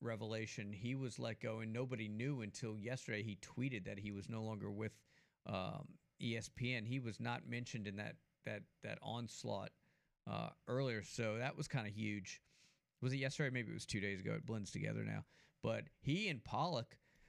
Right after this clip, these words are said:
uh, man, I, that game day show took a hit. I was a little surprised that Pollock got left go as,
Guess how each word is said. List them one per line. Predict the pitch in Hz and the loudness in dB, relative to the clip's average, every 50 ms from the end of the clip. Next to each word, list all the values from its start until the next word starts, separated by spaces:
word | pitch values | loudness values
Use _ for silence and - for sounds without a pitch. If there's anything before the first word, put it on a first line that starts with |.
| - - - _ _ _ - | -20 -20 -20 _ _ _ -8
uh, | - - | -2 0
man, | 113 127 135 131 | 2 2 2 2
I, | 127 127 127 127 - - - - - - _ - - - - - - | 0 -2 -2 -2 -4 -8 -14 -20 -20 -20 _ -20 -20 -20 -18 -4 0
that | 131 151 165 151 | 0 0 2 2
game | - 147 156 180 208 | 2 2 2 2 2
day | 170 135 120 117 | 2 2 2 2
show | - - 131 120 | 0 0 0 0
took | - - 135 120 - | 2 0 0 0 2
a | 98 | 2
hit. | 101 135 165 156 - - | 2 4 2 2 2 2
I | 143 185 | 4 4
was | 247 294 262 | 4 2 2
a | 233 | 2
little | 208 180 | 2 2
surprised | 160 - 156 131 - 170 175 170 165 151 143 123 | 2 2 -2 0 2 4 4 4 4 2 2 0
that | 127 - - | -4 -2 2
Pollock | 147 139 135 135 123 120 - | 4 4 4 4 2 0 -2
got | 117 113 104 | -4 -2 0
left | 110 113 113 - - | 0 -2 -2 -2 -2
go | - 123 117 120 | 0 2 2 2
as, | 127 117 - | 0 -2 -4